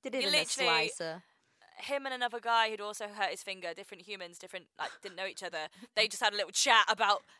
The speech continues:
Speaker 2: their finger slicing off.
Speaker 1: Ew.
Speaker 2: And then he was like, "Yeah, it was just like ham." And I was like,
Speaker 1: Oh,
Speaker 2: "I
Speaker 1: no.
Speaker 2: don't, I don't need this in my life." Um,
Speaker 1: And you're a vegetarian, so
Speaker 2: <laughs> I'm
Speaker 1: that's
Speaker 2: a
Speaker 1: not what you need
Speaker 2: vegetarian.
Speaker 1: to hear, is it?
Speaker 2: I already
Speaker 1: <laughs>
Speaker 2: feel queasy. Thank you so much. Um,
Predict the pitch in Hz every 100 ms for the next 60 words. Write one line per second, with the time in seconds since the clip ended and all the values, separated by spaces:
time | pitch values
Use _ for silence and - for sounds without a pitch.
0 | - 214 - 233 226 214 - 220 208 -
1 | 196 175 175 - 196 202 202 214 226 214
2 | 214 233 285 277 269 - - 262 262 -
3 | 294 262 254 233 - 277 269 208 180 175
4 | _ - 185 185 170 165 277 170 233 480
5 | - - 285 - - - 196 208 196 202
6 | 202 190 208 208 180 170 165 175 _ -
7 | - - - - 185 185 170 294 269 220
8 | 185 170 160 - 151 139 139 143 156 -
9 | 135 196 415 349 359 247 - 269 254 247
10 | 240 233 226 170 170 151 147 151 156 156
11 | - - 233 233 247 247 247 - 214 180
12 | 202 180 180 175 175 175 190 _ - 190
13 | 175 185 185 170 160 - - - 240 -
14 | 196 190 180